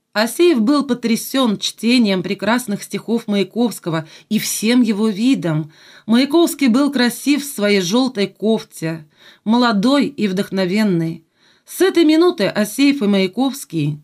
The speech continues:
два поэта, полюбили друг друга на всю жизнь. Василий Каменский весело поглядывал на них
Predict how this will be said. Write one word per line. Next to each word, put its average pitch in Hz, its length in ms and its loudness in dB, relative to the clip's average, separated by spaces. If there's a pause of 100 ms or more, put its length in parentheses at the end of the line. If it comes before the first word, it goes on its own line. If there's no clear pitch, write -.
два 202 260 0
поэта, 185 640 -4 (360)
полюбили 311 460 4
друг 262 220 0
друга 233 520 2
на 190 160 -4
всю 277 260 -6
жизнь. 175 600 -4 (440)
Василий 214 400 0
Каменский 190 760 -2
весело 240 460 -2
поглядывал 190 760 -4 (100)
на 156 160 -4
них 214 360 -4